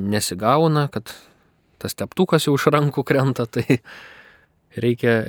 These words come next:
reikia maldos. Nes neslėpsiu, būnu tinginys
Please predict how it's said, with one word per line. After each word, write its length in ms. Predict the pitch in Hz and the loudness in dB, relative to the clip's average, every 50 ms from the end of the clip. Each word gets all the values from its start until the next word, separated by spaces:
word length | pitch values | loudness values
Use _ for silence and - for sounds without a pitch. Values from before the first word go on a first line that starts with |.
| 110 | 0
reikia 280 | 123 127 123 - 127 120 | 0 0 0 0 -2 -2
maldos. 580 | 120 120 120 120 131 131 131 117 113 - - - - _ _ _ _ _ _ _ _ _ _ - 117 | 0 0 0 0 0 0 0 -2 -2 -6 -12 -16 -20 _ _ _ _ _ _ _ _ _ _ -8 -6
Nes 220 | 113 107 - - - | -4 -4 -4 0 0
neslėpsiu, 720 | 113 107 - - 120 135 139 - - - 139 135 127 123 117 - - - - - - _ _ _ _ _ _ _ _ _ _ _ _ _ _ _ - 123 - _ - | 2 2 2 2 2 2 2 0 0 0 2 2 2 0 -2 -6 -14 -20 -20 -20 -20 _ _ _ _ _ _ _ _ _ _ _ _ _ _ _ -18 -18 -16 _ -10
būnu 440 | 120 113 117 127 131 127 117 107 - | -8 -4 0 2 4 4 2 0 -2
tinginys 640 | - - 107 107 104 104 104 107 123 151 - - | -2 0 0 2 2 2 2 2 0 0 -2 -6